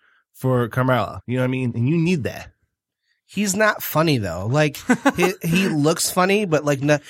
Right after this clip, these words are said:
Speaker 2: like, granted, I, you guys might groan, but, like, before he started doing the Cobra, Santino would, like, come out and say stuff, and it was funny. Like, his lines that he delivered and the way
Speaker 1: Yeah.
Speaker 2: he delivered them were funny.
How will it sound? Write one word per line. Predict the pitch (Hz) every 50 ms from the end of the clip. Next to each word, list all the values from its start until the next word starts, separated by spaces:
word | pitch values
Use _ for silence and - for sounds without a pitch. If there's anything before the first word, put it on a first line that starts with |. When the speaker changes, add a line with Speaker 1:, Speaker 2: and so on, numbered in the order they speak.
| - - - -
Speaker 2:
like, | 165 165 151 156 _ _ _ _ _ _ _ _ _ _ _ _ - 143
granted, | 135 175 180 175 175 165 147 143
I, | 139 151
you | 147 151 151 143 147
guys | 156 156 151 135
might | 143 147 143 139
groan, | 139 135 139 139 139 135 123
but, | 131 143
like, | 147 135 131 123 117 - _ _ _ _ - -
before | - 139 - - 180 196
he | 196 190
started | - - 175 170 160
doing | 151 156 160 151
the | 143
Cobra, | 117 - - 127 127 127 143 151 160 170 170 _ _ _ _ - -
Santino | - 170 165 - - 220 226 214 190 156 139
would, | 139 143 147 139
like, | 143 143 135
come | - - 156 160
out | 151 147
and | - 131
say | - - 123 135
stuff, | 135 - - 175 175 170 - -
and | 156 147
it | 151 131
was | 123 117 -
funny. | - - - 151 143 120 104 71 87 - _ - - _ -
Like, | 135 127
his | - - 160 156 123 131
lines | 131 131 135 139 143 143 135 117
that | 131 123
he | 127 135
delivered | 127 127 123 127 123 120 123 120
and | 117 117
the | 117
way | 113 120 120
Speaker 1:
Yeah. | 113 101 92 90
Speaker 2:
he |
delivered | 120 120 127 120 120 117
them | 123 113
were | 117 113 117
funny. | - - 127 120 120 107 107 104 -